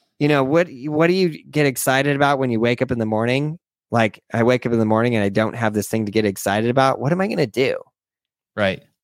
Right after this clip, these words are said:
Speaker 1: I'm sure I would channel that creative energy into something else, but I don't, I don't know. I really like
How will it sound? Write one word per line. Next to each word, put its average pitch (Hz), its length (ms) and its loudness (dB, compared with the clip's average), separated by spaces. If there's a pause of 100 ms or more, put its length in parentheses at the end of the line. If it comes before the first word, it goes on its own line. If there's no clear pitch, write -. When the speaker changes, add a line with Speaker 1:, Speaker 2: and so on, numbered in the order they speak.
(300)
Speaker 1:
I'm 147 200 4
sure 190 260 2
I 170 120 4
would 147 200 2
channel 143 520 0
that 120 280 0
creative 123 420 2
energy 117 420 -2
into 117 160 -8
something 110 420 -10
else, 113 300 -8
but 120 180 -6
I 147 100 2
don't, 208 240 0 (300)
I 127 100 -6
don't 160 140 0
know. 160 340 0 (1300)
I 117 80 -2
really 135 400 2
like 117 500 -2